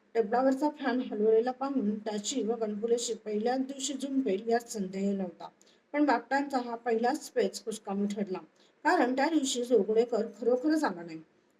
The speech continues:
दुसऱ्या दिवशी योग असा की सर्वांच्या अगोदर जोगळेकरच ऑफिसात आला. पंख्यांची जागा बदललेली पाहून तो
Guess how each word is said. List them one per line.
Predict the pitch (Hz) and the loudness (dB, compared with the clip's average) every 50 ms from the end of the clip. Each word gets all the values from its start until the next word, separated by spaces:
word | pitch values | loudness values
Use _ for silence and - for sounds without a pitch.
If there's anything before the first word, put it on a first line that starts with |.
| _ - | _ 0
दुसऱ्या | 254 262 269 311 311 320 | 0 0 4 6 6 6
दिवशी | 320 349 330 - 330 320 302 | 6 6 4 2 0 4 6
योग | 254 233 247 247 240 269 285 285 - - | 6 6 6 4 0 -2 -2 -6 -8 -6
असा | 285 - 294 240 | -4 0 0 0
की | 196 214 208 - 269 | 0 0 -4 -4 -4
सर्वांच्या | 262 294 254 226 233 247 269 269 269 302 302 | -2 -2 -2 0 0 2 2 2 2 0 -2
अगोदर | 277 240 247 254 247 262 | 0 2 2 2 2 2
जोगळेकरच | 254 254 - 220 190 214 233 247 247 254 254 285 277 - | 0 2 2 2 4 6 4 2 4 2 0 -2 -2 -4
ऑफिसात | 220 220 - 220 202 - 196 - | -10 -10 -10 -10 -8 -8 -8 -8
आला. | 180 180 175 156 - - _ _ _ _ _ _ _ - | -8 -12 -12 -14 -18 -20 _ _ _ _ _ _ _ -2
पंख्यांची | 240 247 247 - 311 302 302 311 339 | -2 -2 0 4 6 6 6 6 4
जागा | 311 330 311 294 285 302 | 0 2 0 0 -2 -2
बदललेली | 269 277 254 247 254 247 247 254 262 269 269 | 0 0 2 2 2 2 2 2 4 4 2
पाहून | 269 285 294 277 208 214 226 | 2 0 -2 -2 -2 -4 -6
तो | - - - 269 247 208 | -8 -2 2 4 4 4